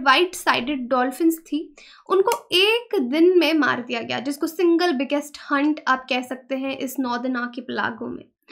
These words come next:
अब usually देखिए, इस तरह का सवाल आपको एथिक्स में आ सकता है,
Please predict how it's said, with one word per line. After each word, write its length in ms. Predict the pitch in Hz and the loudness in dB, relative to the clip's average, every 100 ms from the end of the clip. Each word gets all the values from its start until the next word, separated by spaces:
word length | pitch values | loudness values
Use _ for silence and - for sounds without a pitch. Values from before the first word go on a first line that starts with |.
| - - - - | -20 -20 -20 0
अब 200 | 349 330 | 0 0
usually 520 | - 277 320 320 370 359 | -2 2 2 2 2 0
देखिए, 220 | 330 359 | 0 -2
इस 120 | 330 | -2
तरह 160 | 302 302 | -2 -2
का 100 | 330 | -2
सवाल 400 | 330 277 262 277 | 0 2 2 0
आपको 260 | 269 311 | -2 -6
एथिक्स 540 | - 285 - 285 - 277 | -6 -8 -6 -10 -6 -4
में 80 | |
आ 140 | 247 247 | -2 -4
सकता 340 | 247 254 - | -6 -12 -8
है, 320 | 247 247 254 | -6 -6 -8